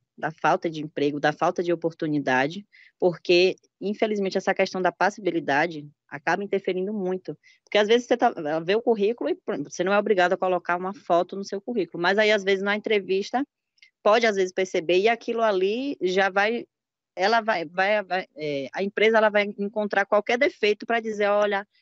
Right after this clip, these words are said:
eu sinto muito, ah, você mora longe, ah, você não tem o inglês", enfim, vai inventar alguma desculpa, pra não dizer também que é pelo fato de ser trans, e não vai dar oportunidade.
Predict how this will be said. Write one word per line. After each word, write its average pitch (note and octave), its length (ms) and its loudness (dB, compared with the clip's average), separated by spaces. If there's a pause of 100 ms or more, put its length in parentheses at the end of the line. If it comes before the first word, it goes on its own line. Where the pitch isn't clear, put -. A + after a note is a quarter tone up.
(140)
eu F#3+ 100 -4
sinto G#3+ 340 -8
muito, G3+ 440 -4
ah, G#3+ 120 4
você G#3 280 0
mora G3+ 260 4
longe, F#3+ 560 -2
ah, F#3+ 140 2
você F#3 200 -4
não F#3 140 -4
tem F#3 140 -2
o F#3+ 80 -2
inglês", F#3 520 4
enfim, A3 280 -4
vai A3+ 160 2
inventar C#4 340 2
alguma A3 240 0
desculpa, A#3+ 640 0 (400)
pra F#3 140 0
não F#3+ 120 -2
dizer G3+ 280 0
também E3 240 -6
que - 80 -10
é E3 60 -2
pelo E3+ 180 -4
fato F3 300 -2
de D#3+ 100 -12
ser A3 220 -8
trans, G#3 240 0
e A3+ 60 2
não A#3+ 140 4
vai D4+ 120 4
dar A3 160 4
oportunidade. E3+ 760 -6